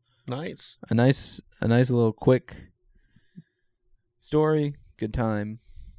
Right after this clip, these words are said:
Speaker 1: Great sandwiches.
Speaker 2: I gave it five stars.
Speaker 1: Oh, wow. Five stars.
Speaker 2: Five-star movie.
Speaker 1: Okay. Well, um,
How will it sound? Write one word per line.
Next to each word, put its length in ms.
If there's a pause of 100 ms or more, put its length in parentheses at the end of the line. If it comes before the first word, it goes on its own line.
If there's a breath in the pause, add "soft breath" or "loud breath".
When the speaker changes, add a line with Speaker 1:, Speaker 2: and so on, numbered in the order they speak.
(300)
Speaker 1:
Great 220
sandwiches. 640 (360)
Speaker 2:
I 140
gave 200
it 160 (720)
five 220
stars. 440 (120)
Speaker 1:
Oh, 100
wow. 500
Five 220
stars. 600 (440)
Speaker 2:
Five-star 420
movie. 380 (1120 loud breath)
Speaker 1:
Okay. 260 (360)
Well, 640
um, 720